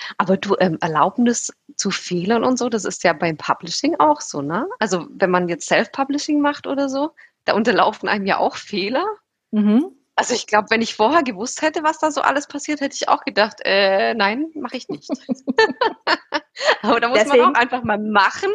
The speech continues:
Speaker 1: und gucken, was passiert.
Speaker 2: Genau, und
Speaker 1: Ja.
Speaker 2: daraus lernt man dann und dann sagt man auch, "Nächstes Mal mach ich's vielleicht anders." Oder ich mach's halt nicht
Speaker 1: Ja,
Speaker 2: mehr selber,
Speaker 1: genau.
Speaker 2: so wie bei dir jetzt, wo du sagst, "Nee, das ist einfach nichts für mich. Ich bin eher ein Verlagsmensch, der, ähm, den, den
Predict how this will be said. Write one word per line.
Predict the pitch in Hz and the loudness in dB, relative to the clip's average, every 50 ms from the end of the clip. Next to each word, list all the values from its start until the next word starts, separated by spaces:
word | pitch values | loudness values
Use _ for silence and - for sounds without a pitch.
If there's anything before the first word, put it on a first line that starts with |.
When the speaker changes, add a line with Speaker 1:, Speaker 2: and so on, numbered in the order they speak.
| - - | -2 -2
Speaker 1:
und | 392 381 | -4 -4
gucken, | - - 262 - - 247 220 | -4 -4 -6 -6 -4 -2 -2
was | 247 294 - | -2 -2 -2
passiert. | - - - 370 - - - 440 427 320 - - - - - - | -6 -10 -10 -10 -10 -6 -4 -2 -2 -2 -2 -4 -6 -6 -8 -8
Speaker 2:
Genau, | 226 214 294 330 392 403 330 185 - | -2 0 2 2 4 4 4 4 4
und | - 226 | 2 2
Speaker 1:
Ja. | 269 | 0
Speaker 2:
daraus | - 156 160 156 170 180 202 - - | 0 -2 -2 0 0 0 0 0 -2
lernt | 214 190 170 170 185 202 - | 0 0 0 0 0 -2 -6
man | - 269 269 277 | -6 -6 -6 -4
dann | 262 277 302 359 | -4 -4 -6 -6
und | 381 285 254 | -8 -6 -6
dann | 233 214 | -4 -4
sagt | 208 226 226 - | -4 -4 -6 -6
man | - 240 | -6 -8
auch, | - 226 202 | -6 -4 -2
"Nächstes | 202 190 208 208 | 0 0 0 0
Mal | 233 226 | -2 -4
mach | 226 233 226 262 | -4 -4 -6 -8
ich's | 254 - | -12 -8
vielleicht | _ - 262 269 - - | _ -6 -6 -4 -4 -6
anders." | 370 392 311 214 190 143 | -2 2 2 2 4 4
Oder | 208 214 214 | 4 4 4
ich | 220 262 | 6 6
mach's | 233 233 240 - - | 4 4 4 2 0
halt | 247 - - | 0 0 0
nicht | 294 - | -2 -2
Speaker 1:
Ja, | 254 294 311 | -2 -4 -4
Speaker 2:
mehr | 302 | -4
selber, | 302 359 339 | -2 0 2
Speaker 1:
genau. | 339 349 - - 175 | 4 4 4 4 2
Speaker 2:
so | - 214 | -2 -4
wie | 220 226 220 | -2 -2 -2
bei | 220 226 | -2 -2
dir | 233 370 392 311 | 0 0 0 0
jetzt, | 202 165 175 - 196 | 0 -2 -4 -2 -2
wo | 196 196 | -2 -2
du | 190 190 | 0 0
sagst, | 190 190 202 - - - - - - - - - _ _ | 2 0 0 0 -4 -16 -20 -20 -20 -20 -20 -20 _ _
"Nee, | - 294 320 | 0 0 0
das | 226 196 190 - | 0 -2 -2 -2
ist | - 302 302 - - - | -2 -2 -2 -2 -4 -8
einfach | - 180 202 202 - 226 220 - | -6 -6 -6 -4 -4 -6 -4 -2
nichts | 202 208 - - - - | -2 -4 -4 -6 -8 -6
für | - 233 | 0 2
mich. | 240 269 277 262 - | 4 4 2 2 -2
Ich | - - - | -8 -4 0
bin | - 208 226 240 | 2 4 4 2
eher | - - 196 208 214 226 233 240 - | 2 2 2 4 4 4 4 2 0
ein | 220 220 | -2 -2
Verlagsmensch, | - 220 196 170 156 185 214 - - - 247 240 247 269 277 - - | 0 0 0 2 2 0 0 -2 -4 -2 0 0 0 0 -2 -4 -4
der, | - 208 214 208 214 220 214 - - - - _ _ _ _ | -2 0 2 2 2 0 0 -4 -10 -20 -20 _ _ _ _
ähm, | - 214 208 202 202 202 208 208 - - | 2 2 2 4 2 0 -2 -4 -6 -8
den, | - - 220 214 208 208 202 196 190 190 | -6 -2 0 0 0 0 0 -2 -4 -4
den | - 196 190 190 190 180 180 - | -2 -2 -2 -2 -6 -8 -10 -14